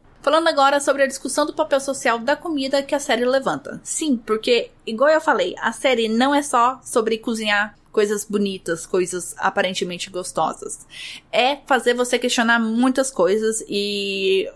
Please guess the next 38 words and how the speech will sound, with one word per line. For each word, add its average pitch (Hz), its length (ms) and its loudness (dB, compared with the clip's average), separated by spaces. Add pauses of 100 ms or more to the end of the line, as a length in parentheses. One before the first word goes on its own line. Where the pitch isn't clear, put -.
(120)
uma 214 160 2
das 220 220 0
coisas 202 400 0
fundamentais 226 840 0 (320)
é - 80 2
sobre 254 560 0
como 294 340 0
a 214 120 0
comida, 247 480 0
a 226 40 -6
culinária 233 720 2
era 220 240 4
tratada 208 720 0 (180)
anos 202 340 -2
atrás. - 600 -2 (540)
Há 247 100 4
um 277 60 4
embate 277 380 2
muito 254 360 4
importante 277 480 0
sobre 240 300 0 (180)
como 320 140 4
a 339 80 2
culinária 269 560 2
pode 262 380 2
contribuir 262 720 0
para 262 100 0
a 247 40 2
educação 247 720 -2 (100)
e 269 120 0
o 302 100 2
desenvolvimento 233 720 -2
social 240 380 0
da 220 100 0
sociedade. - 640 -4 (220)
Porque 285 260 0
naquela 294 360 4
época, 226 480 0